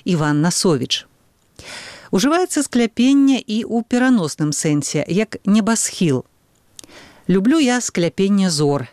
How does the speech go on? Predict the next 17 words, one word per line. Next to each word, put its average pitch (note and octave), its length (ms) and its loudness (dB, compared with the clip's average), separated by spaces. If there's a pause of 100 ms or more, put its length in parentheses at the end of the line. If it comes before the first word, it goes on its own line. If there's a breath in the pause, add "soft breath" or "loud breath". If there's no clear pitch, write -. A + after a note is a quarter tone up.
(160)
чытаем G3 500 0
у E3 140 -2
паэзіі D3 580 -2
Алеся C#3+ 420 -2
Гаруна. C#3+ 560 0 (760 soft breath)
У C4+ 160 2
дыялектнай A#3+ 800 2
мове B3 320 4
скляпенне A3+ 800 2
вядомае F#3+ 480 2
таксама F#3+ 400 -2
ў F3 160 0
значэнні G3+ 600 0 (200 loud breath)
верхняй A#3 560 0
часткі E3+ 640 -4
ротавай F3 480 0
поласці, D3 640 -2